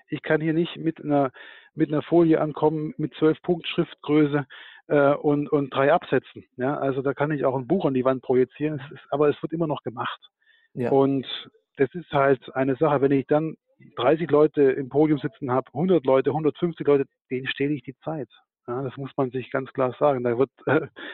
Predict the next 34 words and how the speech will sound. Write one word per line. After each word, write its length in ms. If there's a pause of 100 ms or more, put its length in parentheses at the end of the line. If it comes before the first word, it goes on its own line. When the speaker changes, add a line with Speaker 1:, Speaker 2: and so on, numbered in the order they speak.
(100)
Speaker 1:
da 100
entsteht 200
ein 120
volkswirtschaftlicher 840
Schaden 320
sozusagen. 540 (220)
Speaker 2:
Klare, 380
direkte 440
Worte, 360
wie 100
man 160
es 180
von 120
einem 200
Pressesprecher 720
gewöhnt 400
ist. 180
Speaker 1:
<laughs> 540
Speaker 2:
Sehr 300
schön. 380 (840)
Welche 460
Relevanz, 640
Simon, 500
hat 140
das 180
Thema 340
Stimmigkeit 1080 (360)
in 160
deinem 300
täglichen 560
Tun 320
und 240
Wirken, 560 (160)
sowohl 560